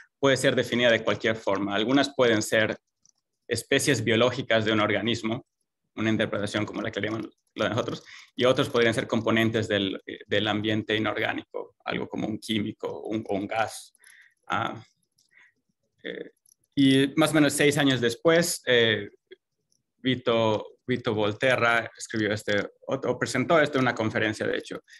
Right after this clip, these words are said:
Y bueno, yo no leo italiano, pero <laughs> de manera independiente él llegó a las mismas ecuaciones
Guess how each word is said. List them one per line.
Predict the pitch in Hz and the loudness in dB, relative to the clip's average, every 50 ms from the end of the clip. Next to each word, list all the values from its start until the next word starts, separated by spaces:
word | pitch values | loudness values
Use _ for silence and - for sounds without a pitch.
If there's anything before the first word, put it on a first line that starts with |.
| _ _ _ | _ _ _
Y | - | 0
bueno, | 120 117 120 | 0 2 4
yo | 127 135 | 4 4
no | 143 | 6
leo | 147 139 | 6 6
italiano, | 131 123 - - 120 123 123 123 120 127 123 - | 4 4 2 2 2 4 2 4 2 0 0 0
pero | 117 104 - - - - _ _ _ _ - | -2 0 0 -2 -6 -8 _ _ _ _ -10
<laughs> | - - - - 107 - - - - _ - | -4 -2 -2 -2 -2 -6 -12 -18 -20 _ -4
de | 127 | -2
manera | 117 131 135 156 151 151 | 0 2 2 2 4 4
independiente | 151 143 131 - 131 123 131 131 131 131 139 | 4 2 2 2 2 2 2 2 2 2 2
él | 135 | 2
llegó | 127 131 131 | 4 4 6
a | 147 | 6
las | 151 143 | 6 6
mismas | 151 143 123 | 4 2 2
ecuaciones | 131 - 120 113 - 139 131 127 131 127 117 - - | 0 -2 -2 0 2 2 2 2 2 0 -2 -4 -10